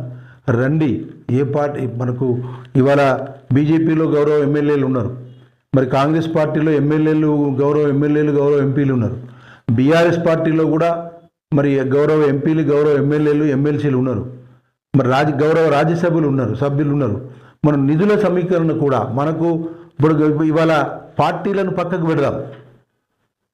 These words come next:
మరి బీఆర్ఎస్ పార్టీలో ఉన్న నాయకులు ఉన్నారు, వాళ్లకు సంబంధించినటువంటి ఒక పార్లమెంటు సభ్యులు ఉన్నారు, ఎంపీ, ఎమ్మెల్యేలు ఉన్నారు, వాళ్లతో నిధులు అడుగుదాం.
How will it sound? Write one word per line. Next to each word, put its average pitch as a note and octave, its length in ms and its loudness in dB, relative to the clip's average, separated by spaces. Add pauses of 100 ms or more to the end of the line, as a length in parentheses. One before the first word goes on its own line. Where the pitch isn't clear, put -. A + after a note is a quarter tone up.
మరి D3 140 2
బీఆర్ఎస్ F#3 440 2
పార్టీలో E3+ 320 0
ఉన్న F3 140 -2
నాయకులు E3 400 0
ఉన్నారు, C#3 260 -2 (540)
వాళ్లకు F#3 400 2
సంబంధించినటువంటి F#3 840 -2
ఒక F3+ 160 -2
పార్లమెంటు E3+ 460 -2
సభ్యులు E3+ 340 -2
ఉన్నారు, E3+ 260 0 (140)
ఎంపీ, D#3 240 -2
ఎమ్మెల్యేలు D#3+ 460 0
ఉన్నారు, B2 260 -2 (400)
వాళ్లతో E3 420 2
నిధులు F3 320 0
అడుగుదాం. D#3+ 340 0